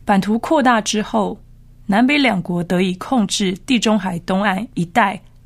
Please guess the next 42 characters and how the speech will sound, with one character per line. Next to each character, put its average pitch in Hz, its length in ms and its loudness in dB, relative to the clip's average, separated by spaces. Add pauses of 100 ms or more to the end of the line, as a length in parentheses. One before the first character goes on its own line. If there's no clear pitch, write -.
(160)
连 175 260 0
通 208 360 0 (160)
埃 254 240 2
及 170 440 -2 (260)
与 180 160 2 (140)
安 240 260 4
纳 214 300 2
托 277 240 -2
利 277 180 0
亚。 - 240 -6 (800)
安 294 180 4
纳 359 140 4
托 277 180 -2
利 294 120 2
亚 180 160 2
呢， 165 120 0
大 220 200 0
概 208 180 0
是 202 240 -2
今 214 280 0
日 208 140 0
的 160 80 0
土 160 220 -8
耳 196 180 -2
其， 165 480 -4 (220)
还 - 200 -2
有 208 160 2
美 170 240 0
索 190 300 -2
不 226 160 -6
达 165 300 -4
米 165 180 0
亚 185 200 -2
的 - 300 -8 (200)
贸 226 280 4
易 196 140 -2
要 190 200 -2
道。 165 300 -6 (1080)
南 247 180 4
北 339 80 2
两 233 180 6
国 180 400 0